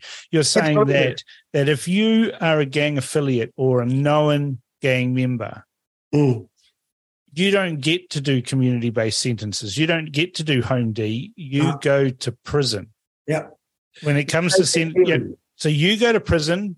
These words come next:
Speaker 1: but when you're in prison, it's, it's our solution now for prisons. You're gonna,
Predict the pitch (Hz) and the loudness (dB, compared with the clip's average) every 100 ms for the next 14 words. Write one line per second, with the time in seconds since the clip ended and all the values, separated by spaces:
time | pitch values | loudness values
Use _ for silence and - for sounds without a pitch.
0 | _ - 147 165 196 196 180 240 262 - | _ -4 0 2 2 4 4 2 0 0
1 | 190 127 123 143 185 - _ _ _ _ | 0 0 -2 -2 -6 -12 _ _ _ _
2 | _ _ _ _ _ _ _ 175 156 - | _ _ _ _ _ _ _ -4 -2 -2
3 | 220 214 165 - - 180 196 196 190 180 | 0 0 -2 -6 -4 0 2 0 0 -6
4 | _ _ - 165 147 123 - 120 120 120 | _ _ -4 0 2 2 0 0 0 -2
5 | - - 131 117 123 127 - _ _ _ | -4 -6 -4 -4 -4 -4 -6 _ _ _
6 | 131 131 139 143 | -4 0 0 0